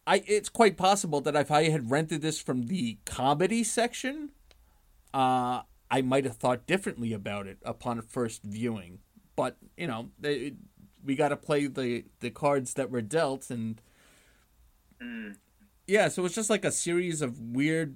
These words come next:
Speaker 1: kind of, uh, steps that I was like, "Oh, so it's, it's out, it's got a cult following. I do remember seeing this in the video store. Uh, let me check it out again." And, uh,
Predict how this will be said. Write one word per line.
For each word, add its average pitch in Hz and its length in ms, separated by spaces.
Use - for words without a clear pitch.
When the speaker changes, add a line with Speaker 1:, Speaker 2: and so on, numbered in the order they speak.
Speaker 1:
kind 147 180
of, 117 240
uh, 120 320
steps - 800
that 104 220
I 123 60
was 131 140
like, 139 120
"Oh, 214 220
so 120 320
it's, - 320
it's 123 300
out, 131 320
it's 160 100
got 139 160
a 147 60
cult 170 320
following. 113 440
I 120 80
do 123 200
remember 139 400
seeing 160 400
this 120 160
in 120 80
the 107 80
video 113 500
store. 104 640
Uh, 95 300
let 117 140
me 127 100
check - 240
it - 80
out 190 180
again." 101 480
And, 107 300
uh, 110 300